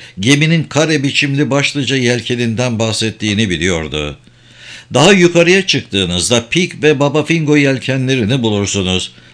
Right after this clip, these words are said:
Ama şimdilik bu kadarı yeter. Tanrılar aşkına bugün zorlandığınızı mı sanıyorsunuz?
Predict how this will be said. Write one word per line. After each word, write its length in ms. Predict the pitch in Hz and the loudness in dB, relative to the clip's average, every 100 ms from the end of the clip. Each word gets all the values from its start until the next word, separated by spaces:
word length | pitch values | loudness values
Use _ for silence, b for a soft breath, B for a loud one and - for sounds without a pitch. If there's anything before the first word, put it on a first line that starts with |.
| - | -6
Ama 200 | 104 95 | -2 2
şimdilik 480 | - 104 92 95 107 | 2 2 0 -2 -2
bu 120 | 120 | -2
kadarı 320 | 113 98 95 | 0 0 2
yeter. 500 | 95 85 87 82 80 B B B B - | 2 0 0 -2 -4 B B B B -2
Tanrılar 440 | 131 135 131 143 | 2 2 2 2
aşkına 480 | 117 98 - 90 101 | 2 2 0 0 0
bugün 260 | 151 160 151 | 0 0 0
zorlandığınızı 840 | 139 143 139 139 135 143 135 175 | 0 0 0 0 2 2 2 0
mı 100 | 196 | 0
sanıyorsunuz? 840 | 170 160 135 117 117 107 110 107 | -2 0 0 0 0 0 0 -2